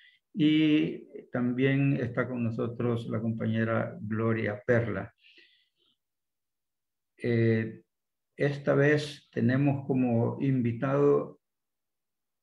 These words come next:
a un compañero histórico, como lo es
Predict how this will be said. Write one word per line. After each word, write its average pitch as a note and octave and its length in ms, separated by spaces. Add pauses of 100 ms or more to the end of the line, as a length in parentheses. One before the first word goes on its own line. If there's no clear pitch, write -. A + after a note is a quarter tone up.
(260)
a A2+ 260
un C#3+ 220
compañero C3+ 1080 (340)
histórico, A#2+ 1000 (2500)
como A#2+ 420
lo A2+ 200
es C3 460